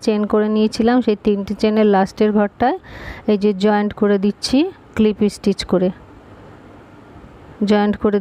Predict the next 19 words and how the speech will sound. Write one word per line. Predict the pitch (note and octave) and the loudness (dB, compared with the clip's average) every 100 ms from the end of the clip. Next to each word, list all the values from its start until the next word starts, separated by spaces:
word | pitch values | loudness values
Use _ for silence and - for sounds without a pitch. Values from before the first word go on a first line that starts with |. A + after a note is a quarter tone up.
| G3 | 2
দিলাম। | G3+ B3 E4 - - - - - - - - - - - - - G#3+ | 2 2 0 -6 -20 -20 -20 -20 -20 -20 -20 -20 -20 -20 -20 -4 0
এবার | G3+ G3+ G3+ | 2 2 2
আবার | G#3 A3+ C#4 - - - - - G#3+ | 0 0 -4 -14 -20 -20 -14 -2 -2
একটা, | F#3+ G#3+ G3+ | 0 -2 0
দুটো, | G#3 G3+ A#3 B3+ | -2 0 -2 0
তিনটে | A3+ G#3+ G3 A3+ - | 0 0 0 -2 2
চেন | G#3 G#3 G#3 | 0 0 0
করে | G#3+ G#3+ G#3 | 0 2 2
নিলাম, | G#3+ A3+ B3 | 2 2 4
ওই | G#3+ G#3 G#3 | 4 4 2
একই | G3+ C4 A3 | 2 0 2
ঘরে | A3+ A3+ A3+ | 2 2 2
আবার | G#3+ G#3 | 2 0
একটা | G3+ - A3 | 0 -2 0
ডবল | G#3 G3 G3 | 0 2 2
লং | F#3+ F#3+ | 0 0
করবো, | G3 G3 G3 | 0 2 0
মানে | G3+ A3 B3 - | 0 0 -2 -2
প্রত্যেকটা | G#3 - A3+ A3 - | -4 -2 -4 -2 0